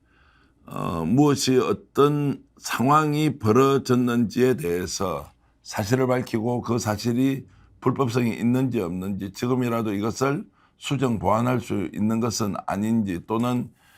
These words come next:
그 당사자가 이 문제를 인정하고 뭐 법적, 도덕적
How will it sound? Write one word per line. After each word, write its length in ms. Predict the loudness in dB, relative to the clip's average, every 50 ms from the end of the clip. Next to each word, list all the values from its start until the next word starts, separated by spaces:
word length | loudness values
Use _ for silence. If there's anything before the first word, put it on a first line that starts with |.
| -20 _ _ _ _ 2
그 160 | 2 4 4
당사자가 540 | 4 2 2 4 4 4 4 4 2 2 2
이 120 | 2 2
문제를 400 | 2 2 0 0 0 -2 -4 -4 -2
인정하고 960 | -2 -2 0 0 -2 0 0 0 -2 -2 -2 -2 0 0 -2 -4 -6 -10 -14 -18 _ _ _ _ _ _ _ _ _ _ _ -20 -18
뭐 440 | -12 -8 -4 -2 -2 -2 -2 -4 -8 _ _ _ _ _ _ _ _ _ _ _
법적, 600 | 0 0 0 0 -2 0 2 2 2 0 -4 -6 -4
도덕적 720 | -2 0 0 0 -2 -4 0 2 2 2 2 0 -4 -10